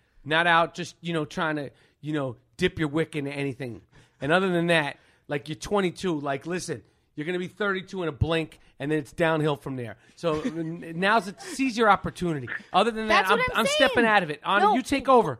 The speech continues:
Speaker 2: what I'm saying
Speaker 1: Doctor
Speaker 2: is
Speaker 1: Phil
Speaker 2: that
Speaker 1: his ass.
Speaker 2: I think he should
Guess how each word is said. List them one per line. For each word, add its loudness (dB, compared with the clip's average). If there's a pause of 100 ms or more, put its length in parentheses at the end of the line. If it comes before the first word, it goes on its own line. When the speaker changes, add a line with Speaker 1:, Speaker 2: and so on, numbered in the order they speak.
(140)
Speaker 2:
what -4
I'm -6
saying -8
Speaker 1:
Doctor 4
Speaker 2:
is -2
Speaker 1:
Phil 8
Speaker 2:
that 6
Speaker 1:
his 2
ass. -4 (320)
Speaker 2:
I -2
think -12 (460)
he -16
should -12